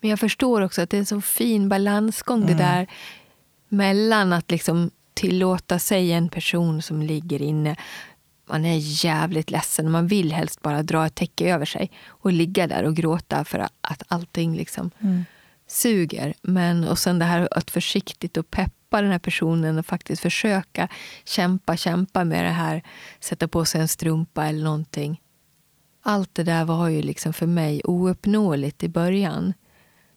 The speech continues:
Speaker 1: Eh, och det är klart att man ska bejaka, och, och det finns ju liksom mycket det här med att man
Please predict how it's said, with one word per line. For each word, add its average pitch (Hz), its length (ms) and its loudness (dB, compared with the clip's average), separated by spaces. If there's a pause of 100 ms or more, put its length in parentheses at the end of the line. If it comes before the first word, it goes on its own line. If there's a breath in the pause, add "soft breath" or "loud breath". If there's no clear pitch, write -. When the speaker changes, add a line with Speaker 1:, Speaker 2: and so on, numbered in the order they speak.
(160 soft breath)
Speaker 1:
Eh, 151 600 -4 (640 soft breath)
och 180 100 0
det 180 100 0
är 175 40 0
klart 180 480 0
att - 340 -6 (840 soft breath)
man 180 140 2
ska - 140 0
bejaka, 175 460 2
och, 170 100 4
och 175 240 2
det 175 100 2
finns 190 300 2
ju 180 40 2
liksom 175 300 0
mycket 175 260 0
det 165 60 2
här 170 180 2
med 160 160 2
att - 100 -4
man 160 160 -2